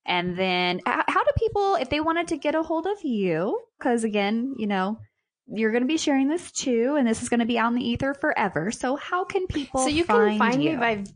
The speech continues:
Speaker 2: uh, visiting my website, and my website is do your sex life a favor dot com. And, uh, you can just click book now and schedule a complimentary twenty minute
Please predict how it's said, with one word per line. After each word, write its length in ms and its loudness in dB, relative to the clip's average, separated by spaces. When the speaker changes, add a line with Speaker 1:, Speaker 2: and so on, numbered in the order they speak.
Speaker 2:
uh, 300 0
visiting 480 -2
my 120 0
website, 580 0
and 160 2
my 80 2
website 440 0
is 340 -2
do 200 0
your 180 0
sex 360 -2
life 200 0
a 80 0
favor 480 0
dot 440 -2
com. 480 0
And, 680 0
uh, 200 2
you 140 -4
can 200 -2
just 180 -6
click 280 -4
book 220 -4
now 400 2
and 640 0
schedule 800 -2
a 600 0
complimentary 960 0
twenty 320 0
minute 560 -2